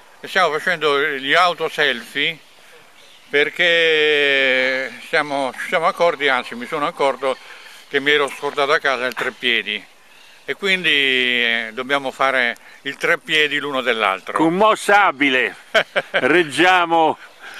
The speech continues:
Speaker 2: manu militari.
Speaker 1: <laughs> E allora, un argomento a, a cui tengo molto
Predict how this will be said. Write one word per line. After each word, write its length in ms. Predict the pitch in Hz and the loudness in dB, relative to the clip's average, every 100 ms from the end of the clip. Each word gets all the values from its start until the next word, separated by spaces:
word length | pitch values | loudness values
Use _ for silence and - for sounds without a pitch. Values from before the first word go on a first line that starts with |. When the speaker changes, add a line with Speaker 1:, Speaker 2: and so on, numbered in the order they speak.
| - | -8
Speaker 2:
manu 600 | 135 190 202 190 196 165 | 0 4 4 2 0 -2
militari. 1000 | 135 147 180 190 - 180 143 120 113 101 - | -2 0 2 0 2 4 4 2 -2 -6 0
Speaker 1:
<laughs> 500 | 233 - 180 - - - - - | -2 0 -12 -12 -14 -12 -12 -2
E 40 | 208 | 2
allora, 520 | 202 170 143 139 127 - - - - - - | 4 2 2 0 -2 -14 -20 -20 -20 -20 -12
un 300 | 180 240 202 | -8 -2 0
argomento 720 | 156 160 180 208 165 170 147 | 0 0 0 0 0 0 2
a, 360 | 143 135 135 | 2 0 -2
a 80 | 139 | -6
cui 180 | - 190 | -4 -4
tengo 320 | 175 165 147 | -2 0 0
molto 680 | 156 156 123 113 135 151 180 | 0 2 0 0 0 0 -2